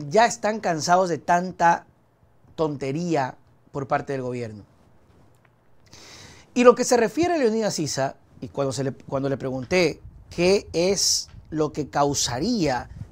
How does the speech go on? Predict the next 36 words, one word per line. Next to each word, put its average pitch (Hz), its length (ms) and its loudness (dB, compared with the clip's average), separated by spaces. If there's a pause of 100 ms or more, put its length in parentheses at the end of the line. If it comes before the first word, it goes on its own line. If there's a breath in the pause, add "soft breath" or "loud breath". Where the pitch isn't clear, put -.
que 143 120 -10
se 156 120 -2
levante 156 500 0
una 143 220 -4
paralización 139 760 -4
más 151 200 -4
fuerte, 139 400 -2 (380 loud breath)
y 240 100 -4
él 311 60 2
lo 320 40 4
dijo 285 240 2
con 233 160 -2
claridad, 214 460 2 (840 soft breath)
que 214 120 2
active 262 280 4
la 269 120 4
muerte 254 240 -2
cruzada 226 220 -2
al 240 40 -6
presidente. 185 440 -4 (960)
Entiendan 240 460 0
esto. - 300 -6 (1120 soft breath)
Lazo 285 280 4
ha 269 60 6
venido 254 240 4
amenazando 247 480 -2
con 214 100 -6
muerte 233 220 -6
cruzada 214 360 0
desde 196 300 2
el 175 120 -2
primer 214 320 0
día 247 200 6
de 240 120 6
su 208 120 -2
mandat-, 180 400 4